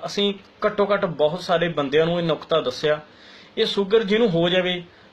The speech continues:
ਤਾਂ ਉਹ ਕੰਟਰੋਲ ਜ਼ਰੂਰ ਹੋ ਸਕਦੀ ਹੈ, ਖਤਮ ਨਹੀਂ ਹੋ ਸਕਦੀ। ਇੱਦਾਂ ਦੀ ਬਿਮਾਰੀ ਹੈ ਸ਼ੂਗਰ। ਸ਼ੂਗਰ ਜਿਹੜੀ ਸਰੀਰ ਦੇ ਵਿੱਚ ਸਾਡੇ ਆ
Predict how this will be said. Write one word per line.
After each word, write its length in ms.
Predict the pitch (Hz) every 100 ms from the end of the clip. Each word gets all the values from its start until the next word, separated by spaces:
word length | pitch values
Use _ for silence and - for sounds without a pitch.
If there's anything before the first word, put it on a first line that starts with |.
| -
ਤਾਂ 120 | 196
ਉਹ 380 | 196 214 202 - - _ -
ਕੰਟਰੋਲ 420 | - 175 170 190 208
ਜ਼ਰੂਰ 300 | 190 190 202
ਹੋ 120 | 202
ਸਕਦੀ 280 | 202 190 226
ਹੈ, 40 |
ਖਤਮ 320 | 226 175 185 190
ਨਹੀਂ 100 | 156
ਹੋ 120 | 120
ਸਕਦੀ। 280 | 131 127 147
ਇੱਦਾਂ 320 | 180 180 196
ਦੀ 100 | 202
ਬਿਮਾਰੀ 400 | 170 143 143 147
ਹੈ 60 |
ਸ਼ੂਗਰ। 420 | 170 135 127 127 123 - - - -
ਸ਼ੂਗਰ 400 | 175 175 208 208
ਜਿਹੜੀ 200 | 196 202
ਸਰੀਰ 380 | 180 160 170
ਦੇ 120 | 175 185
ਵਿੱਚ 260 | 165 170
ਸਾਡੇ 360 | 156 147 139 151
ਆ 220 | 156 151